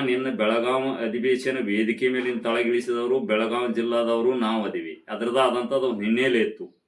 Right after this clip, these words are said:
ನಿಮ್ಮದಾದಂಥದ್ದು ಮೀಡಿಯಾದೊಳಗೆ ಯಾವ ರೀತಿ ಹಗರಣದೊಳಗೆ ಸಿಕ್ಕಿದ್ರಿ, ಮಾಡಿದ್ರಿ ಅನ್ನೋದು ಒಂದು ಹಿನ್ನೆಲೆ ಇಟ್ಕೊಂಡು ನೀವು ಶಾಲ್ ಹಾಕಿರಿಪ್ಪ ಅಂದ್ರೆ ನಮ್ಮವರು ತಪ್ಕೋತಿದ್ದೀವಿ.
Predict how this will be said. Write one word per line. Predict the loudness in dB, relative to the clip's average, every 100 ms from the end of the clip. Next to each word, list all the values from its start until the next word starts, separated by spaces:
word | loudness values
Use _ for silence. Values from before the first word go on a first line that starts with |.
| _
ನಿಮ್ಮದಾದಂಥದ್ದು | -8 -4 0 0 -2 -2 -4
ಮೀಡಿಯಾದೊಳಗೆ | -4 -2 -2 0 -2 0
ಯಾವ | 0 0
ರೀತಿ | -2 -2 -2
ಹಗರಣದೊಳಗೆ | -2 -4 -6 -4 -4
ಸಿಕ್ಕಿದ್ರಿ, | -6 -12 -8 -6 -2 0
ಮಾಡಿದ್ರಿ | 0 -2 -4 -4 -4 -4
ಅನ್ನೋದು | -4 -6
ಒಂದು | -6 -6
ಹಿನ್ನೆಲೆ | -6 -6 -4
ಇಟ್ಕೊಂಡು | -6 -6 -2 -2 0 -4 -6 _ _ _ _ _
ನೀವು | 0 0 0
ಶಾಲ್ | 2 4
ಹಾಕಿರಿಪ್ಪ | 4 4 2 2 0
ಅಂದ್ರೆ | -2 0
ನಮ್ಮವರು | 0 2 2 2 0 0
ತಪ್ಕೋತಿದ್ದೀವಿ. | -2 -4 -4 -2 -2 -2 -8 -14